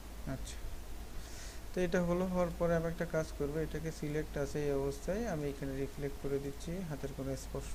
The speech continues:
ছাড়াই। আহ, তো আচ্ছা, reflect করার জন্য আমি একটা কাজ করে নিতে পারি,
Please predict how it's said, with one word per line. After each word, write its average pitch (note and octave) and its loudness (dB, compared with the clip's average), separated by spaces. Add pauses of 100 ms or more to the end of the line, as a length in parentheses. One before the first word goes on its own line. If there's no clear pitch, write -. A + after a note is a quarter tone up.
(140)
ছাড়াই। C#3+ 0
আহ, - -8 (120)
তো B2+ -2 (4000)
আচ্ছা, - -6 (480)
reflect C#3+ -2
করার D3 2
জন্য E3 0
আমি F3 2
একটা F3+ 0 (100)
কাজ F#3 8 (120)
করে D#3 4 (100)
নিতে C3 0
পারি, C#3 0